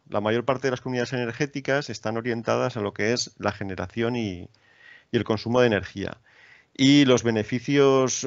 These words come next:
pues, son económicos, se consume, se, se, se consiguen, pues, costes más reducidos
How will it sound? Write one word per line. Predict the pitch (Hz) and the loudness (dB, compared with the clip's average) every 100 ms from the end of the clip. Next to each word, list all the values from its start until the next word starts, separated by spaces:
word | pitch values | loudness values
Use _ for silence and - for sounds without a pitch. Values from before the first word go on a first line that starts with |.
| 107 | -4
pues, | 117 | -4
son | 120 127 | 0 0
económicos, | 123 120 139 165 170 190 - - | 2 2 0 -2 -4 -4 -6 -6
se | 110 | -6
consume, | 107 104 117 117 117 - | -4 -4 -2 2 0 0
se, | 117 - 98 | -4 -4 -8
se, | - 113 104 98 92 92 - _ _ _ _ _ - - | -4 -2 -2 -2 -6 -10 -18 _ _ _ _ _ -20 -14
se | - 117 | -6 -2
consiguen, | 104 - 113 127 120 | -2 -2 2 2 2
pues, | - 107 - - - _ - | 2 0 0 -6 -10 _ -2
costes | 131 - - 101 - - - | -2 0 -2 -2 -2 -6 -6
más | 113 113 117 | 0 0 0
reducidos | 120 120 120 160 170 220 - | -2 -2 -2 -2 -2 -4 -6